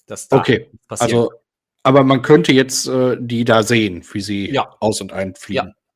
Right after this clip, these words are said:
Speaker 1: auf jeden Fall, auf jeden
Speaker 2: Das,
Speaker 1: Fall.
Speaker 2: das
Speaker 1: Könnte
Speaker 2: ist
Speaker 1: ich jetzt
Speaker 2: doch
Speaker 1: direkt aus der Hüfte gesprungen, wie du es gesagt hast, grad mehrere Orte nennen, wo, wenn du Bienen gucken möchtest, hingehen könntest.
Speaker 2: Aber das ist doch ein, ein schöner Trend, finde ich, oder?
Speaker 1: Absolut. Ich meine,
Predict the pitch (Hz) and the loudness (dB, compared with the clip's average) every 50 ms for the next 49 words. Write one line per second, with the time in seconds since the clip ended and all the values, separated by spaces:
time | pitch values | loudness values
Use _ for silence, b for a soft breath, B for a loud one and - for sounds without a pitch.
0 | _ _ - 117 110 - - 113 - 107 - 107 98 92 - _ _ _ _ _ | _ _ -14 -14 -12 -12 -12 -14 -14 -14 -14 -14 -14 -14 -16 _ _ _ _ _
1 | _ - 92 - - 90 87 - 147 139 - - - - _ b b b b - | _ -20 -20 -20 -18 -20 -4 -2 0 0 0 -4 -8 -14 _ b b b b -2
2 | 196 208 190 165 - 175 175 156 - - - 165 180 175 - 170 165 160 156 - | -2 0 -2 -2 -2 0 -2 -2 -2 -8 -8 -6 -6 -6 -6 -8 -8 -8 -8 -6
3 | - 151 139 135 147 151 - - 131 135 123 - 143 131 131 127 117 - - 120 | -6 -8 -6 -6 -8 -10 -12 -12 -12 -12 -12 -10 -10 -10 -10 -12 -12 -12 -12 -10
4 | 113 120 117 - - 123 110 - - - 113 - - 120 117 110 110 110 107 104 | -8 -8 -8 -8 -8 -10 -12 -12 -12 -12 -12 -12 -10 -8 -8 -8 -6 -8 -8 -10
5 | b b b b b b 127 123 123 123 - 123 117 120 123 127 123 107 110 113 | b b b b b b -4 -4 -4 -4 -4 -6 -6 -6 -6 -6 -8 -8 -8 -8
6 | 110 117 113 110 101 117 113 113 120 117 - 113 - - 107 101 - - - - | -8 -8 -8 -10 -10 -12 -10 -10 -10 -12 -12 -16 -14 -14 -14 -14 -14 -18 -18 -16
7 | - - - 120 104 104 90 98 92 90 - 90 85 - 71 - - _ _ b | -18 -14 -12 -12 -12 -12 -12 -16 -16 -14 -14 -16 -16 -16 -18 -20 -20 _ _ b
8 | b b b b b b b b b _ - 117 123 117 117 127 123 - 160 - | b b b b b b b b b _ -2 0 0 0 -2 -4 -4 -6 -8 -6
9 | - 156 143 - - - - - - _ 120 123 139 143 139 139 131 - 151 143 | -2 -2 -2 -2 -4 -12 -20 -20 -20 _ -20 -20 -20 -18 -18 -18 -14 -10 -8 -8
10 | 139 - - - - - 226 120 117 - - - 98 98 98 - - 101 101 101 | -8 -8 -10 -10 -4 0 0 0 0 -2 -6 -10 -10 -10 -10 -12 -12 -12 -12 -12
11 | - 110 120 170 226 269 - _ _ _ B B B B B B _ - 165 - | -12 -10 -8 -6 -6 -8 -10 _ _ _ B B B B B B _ -10 -10 -10
12 | - - - 156 285 339 - - - 113 110 120 120 117 110 107 104 - | -10 -10 -10 -8 -8 -8 -8 -10 -12 -14 -12 -10 -10 -10 -10 -12 -16 -18